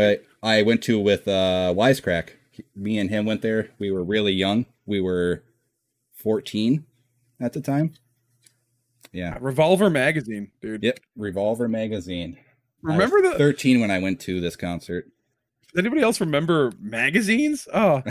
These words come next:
Speaker 2: <laughs> I know,
Speaker 1: actually, I
Speaker 2: right?
Speaker 1: went to the magazine, dude. I used to go to the ma-, I was a magazine buff. I loved magazines back in the day. You can go to the grocery store, go to the magazine aisle.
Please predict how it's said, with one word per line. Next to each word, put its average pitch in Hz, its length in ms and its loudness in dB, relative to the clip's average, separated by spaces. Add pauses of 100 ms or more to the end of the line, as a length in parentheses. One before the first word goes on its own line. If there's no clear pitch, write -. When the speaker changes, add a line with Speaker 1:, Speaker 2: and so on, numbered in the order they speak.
(100)
Speaker 2:
<laughs> - 180 -12
I - 80 4
know, 208 60 4
Speaker 1:
actually, 262 260 2
I 120 220 4
Speaker 2:
right? - 60 2
Speaker 1:
went 277 180 0
to 359 80 -6
the 349 80 2
magazine, 240 520 0
dude. 208 240 -2
I 190 120 -2
used 285 240 0
to 294 80 -2
go 269 120 2
to 254 80 0
the 233 60 -2
ma-, 190 240 2
I 175 140 0
was 220 160 2
a 196 40 0
magazine 165 680 -2 (220)
buff. 135 460 0
I 156 80 2
loved 151 320 2
magazines 131 480 -4
back 131 180 -2
in 135 60 -8
the 127 60 -6
day. 123 200 -2 (640)
You 165 140 -2
can 165 100 -2
go 180 140 6
to 156 60 -2
the 160 60 -2
grocery 175 440 2
store, 185 200 2
go 165 100 0
to 160 40 0
the 143 60 0
magazine 151 520 0
aisle. 165 340 -2